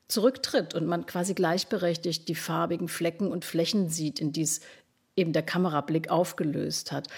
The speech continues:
Als Bild ist es wirklich ein ästhetischer Genuss, kann man auch für knapp unter fünfzigtausend Euro das eine oder andere kaufen. Aber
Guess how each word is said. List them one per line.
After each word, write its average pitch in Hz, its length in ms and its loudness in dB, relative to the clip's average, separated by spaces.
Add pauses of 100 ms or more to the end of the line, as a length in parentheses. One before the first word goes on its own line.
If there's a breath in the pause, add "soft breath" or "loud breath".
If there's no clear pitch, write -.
(160 loud breath)
Als 175 200 -2
Bild 254 280 6
ist 247 140 2
es - 160 0
wirklich 175 260 0
ein 175 60 -2
ästhetischer 165 580 0
Genuss, 156 640 2
kann - 140 -4
man 147 140 0
auch 160 260 0 (460 loud breath)
für - 100 -10
knapp 156 300 -2
unter 160 240 0
fünfzigtausend 160 840 -2
Euro 160 300 2
das 160 160 2
eine 147 260 0
oder 156 200 0
andere 156 500 0
kaufen. 208 580 6 (580 loud breath)
Aber 233 480 4